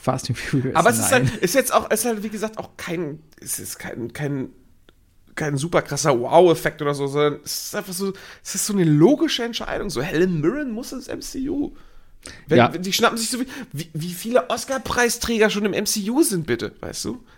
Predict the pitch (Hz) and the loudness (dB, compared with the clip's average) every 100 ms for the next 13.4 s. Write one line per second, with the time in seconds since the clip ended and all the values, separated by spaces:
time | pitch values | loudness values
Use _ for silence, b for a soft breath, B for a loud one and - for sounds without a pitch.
0 | b - 120 - - - - - B B | b 2 2 2 -8 -8 -8 -12 B B
1 | 170 220 226 - 180 202 170 113 117 156 | 2 4 2 2 -6 -6 -6 -10 -6 0
2 | 180 220 202 196 165 175 190 180 220 196 | 2 0 -2 0 2 2 2 0 0 2
3 | 180 175 - 180 - 120 127 117 107 117 | 2 2 0 -2 -2 -4 -4 -4 -4 -6
4 | 120 127 120 127 - 127 127 120 107 - | -4 -4 -4 -6 -4 -4 -2 0 0 -2
5 | 123 - - 98 95 B B B 117 120 | -8 -8 -8 -8 -10 B B B 4 6
6 | - 147 - - 101 87 87 - - - | 8 8 6 4 0 0 -4 -6 -8 -12
7 | - - 147 160 175 180 143 151 165 156 | -16 -6 0 0 2 4 4 4 0 0
8 | 151 - - - 214 - 147 143 135 - | -4 -6 -6 -6 -4 -2 4 4 4 0
9 | 147 135 - 151 - - - - 69 - | -2 -2 2 2 2 -14 -14 -8 -4 2
10 | 147 113 127 - - - 95 90 - B | 2 2 0 -4 -12 -8 -6 -6 -10 B
11 | B - - - - 160 131 - - _ | B -12 -12 -8 -2 2 2 0 -14 _
12 | _ - - - 233 131 107 - - 170 | _ -8 -2 0 2 0 -4 -10 -14 -12
13 | 185 202 190 - | -10 -8 -10 -10